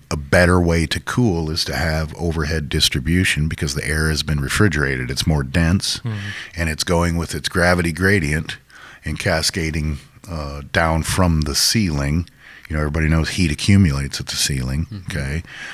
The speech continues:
Speaker 1: Well, cooling is gonna drop, so distributing cooling from overhead is ideal. And then in terms of balancing the airflow, 'cause I've had people, "Oh, I want a zone system. I want a thermostat on the main floor, and I want a thermostat on the second floor."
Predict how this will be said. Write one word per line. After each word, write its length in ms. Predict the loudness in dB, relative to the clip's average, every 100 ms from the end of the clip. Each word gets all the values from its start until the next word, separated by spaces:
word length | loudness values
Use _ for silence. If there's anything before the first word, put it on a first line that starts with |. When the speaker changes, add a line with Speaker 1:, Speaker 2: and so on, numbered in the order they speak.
| -14 -4
Speaker 1:
Well, 200 | -2 0
cooling 360 | 2 4 6
is 80 | 4
gonna 200 | 4 2
drop, 420 | 2 2 2 0
so 300 | 0 0 -2
distributing 500 | -2 -2 0 2 2
cooling 540 | 0 0 0 2 0 -2 -8 -20 -20 -6
from 180 | -2 0
overhead 540 | 0 -2 -2 -2 -2
is 120 | -4
ideal. 760 | -4 -4 2 4 4 2 -2 -6 _ -20 -20 -18 -18 -20 -16 -4
And 160 | 0 2
then 320 | 4 4 2
in 120 | 0 -2
terms 280 | 2 2
of 160 | 0 -2
balancing 520 | 0 2 0 -2 -2
the 100 | -4
airflow, 840 | -2 2 2 2 -4 -4 -2 -2 -4 -8
'cause 120 | -2 2
I've 100 | 2
had 160 | 2 2
people, 200 | 2 4
"Oh, 100 | 4
I 60 | 6
want 200 | 4 2
a 20 |
zone 340 | 2 4 4 2
system. 460 | 0 0 -2 -6 -8 -20 -18 -18 -14 -2
I 80 |
want 160 | 2 4
a 40 |
thermostat 640 | 4 2 0 0 -2 -2 -2
on 160 | -2
the 60 | -4
main 280 | -4 -4 -4
floor, 360 | -4 -4 -4 -2
and 120 | -2
I 40 |
want 180 | -2 -4
a 20 |
thermostat 580 | -4 -4 -4 -4 -4 -2
on 80 | -4
the 100 | -6
second 380 | -6 -6 -8 -10
floor." 300 | -10 -10